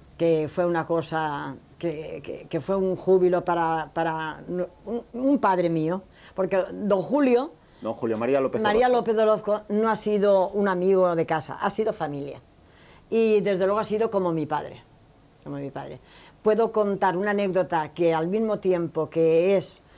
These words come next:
Speaker 1: muy agradable para nosotros, es muy desagradable para los demás.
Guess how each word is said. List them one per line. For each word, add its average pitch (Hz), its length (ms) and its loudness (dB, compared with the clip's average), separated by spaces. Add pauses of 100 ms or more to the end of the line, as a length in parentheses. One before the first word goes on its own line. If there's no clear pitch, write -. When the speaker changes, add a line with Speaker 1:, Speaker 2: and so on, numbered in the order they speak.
Speaker 1:
muy 202 180 2
agradable 196 500 2
para 170 220 0
nosotros, 170 440 -4
es 165 100 -6
muy 160 160 -4
desagradable 156 640 -4
para 151 220 -6
los 143 180 -6
demás. 135 320 -12